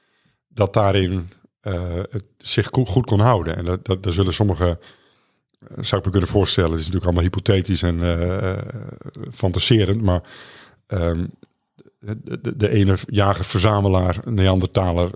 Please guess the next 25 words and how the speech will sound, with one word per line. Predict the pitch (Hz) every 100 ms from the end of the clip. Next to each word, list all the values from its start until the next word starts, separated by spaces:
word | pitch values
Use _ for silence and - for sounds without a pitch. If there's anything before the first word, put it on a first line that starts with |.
| 85
zou | 82 92
daar | 92
zich | - 104
misschien | 95 92 107
gelukkiger | - 107 107 92
in | 90
voelen | - 98
dan | 95
de | 92
ander. | 120 120 92 120 - - -
Maar | 101
ze | 87 -
konden | - 135 110
het | 90 -
als | 101 -
collectief | - 110 95 - 120
wel. | 127 110 - - _ _ _ _ _ _ _ _ -
Op | 113
die | 90
manier | 110 92
hebben | 82 87
ze | 87 85 85 98
eeuwenlang | - 104 95 90 87 87
geleefd. | - 113 98 - - _ - _ _ _ _ _ _ _ _ _ _ _
Ehm, | _ 95 90 87 87 90